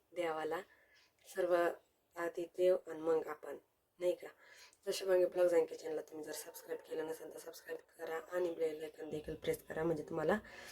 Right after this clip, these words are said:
सगळ्या व्हिडिओचे नोटिफिकेशन येऊन जातील. आणि असे लाडू कसे बनवायचे आता आपण ते बघणार आहोत. बघा, मी <laughs> पतंगासोबत थोडी मजा घेतली आणि हे आपले वाण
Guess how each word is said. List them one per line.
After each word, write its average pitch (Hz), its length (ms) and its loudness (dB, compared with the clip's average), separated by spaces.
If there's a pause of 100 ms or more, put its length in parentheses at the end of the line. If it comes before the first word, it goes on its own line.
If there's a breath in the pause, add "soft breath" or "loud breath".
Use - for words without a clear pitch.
(380 loud breath)
सगळ्या 190 280 10
व्हिडिओचे 165 340 10
नोटिफिकेशन 160 640 4
येऊन 151 180 -2
जातील. 156 240 -2
आणि 160 180 2
असे 214 260 4
लाडू 165 200 8
कसे 180 280 6
बनवायचे 156 520 0 (440 loud breath)
आता 185 220 4
आपण 165 300 2
ते 165 80 6
बघणार 156 360 2
आहोत. 151 260 -2 (580 soft breath)
बघा, 180 280 8
मी 170 220 8
<laughs> 190 360 0 (840 loud breath)
पतंगासोबत 214 760 8
थोडी 180 140 4
मजा 175 280 6
घेतली 170 380 2 (120)
आणि 170 180 2
हे 170 120 2
आपले 160 300 8
वाण 165 380 6